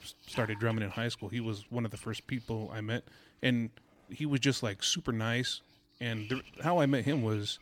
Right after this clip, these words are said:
I just heard one of his drum lines warming up, and you could tell it, they just had a different sound compared to a lot of other drum lines. And it was, like,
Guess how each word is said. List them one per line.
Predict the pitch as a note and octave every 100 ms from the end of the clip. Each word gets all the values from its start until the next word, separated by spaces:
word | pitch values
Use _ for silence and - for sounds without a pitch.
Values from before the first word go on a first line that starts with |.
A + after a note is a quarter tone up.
| - - - _
I | A#2+
just | A#2+
heard | -
one | C3 C3
of | A#2
his | G#2
drum | C3 C#3+
lines | A#2+ A2
warming | A#2+ B2
up, | B2+
and | A#2+
you | C3
could | B2
tell | - C3+
it, | C3 -
they | B2
just | A#2+ A#2+
had | B2+ G2+
a |
different | G#2+ - A#2
sound | - A#2+ A#2
compared | A2 G#2 A#2 A2
to | G#2+
a | G#2
lot | A2+
of | A2
other | A2 A2
drum | A2+ A2+
lines. | G#2+ A2 - - - - _
And | - A#2
it | B2 A#2+
was, | A#2+
like, | B2 G#2+ -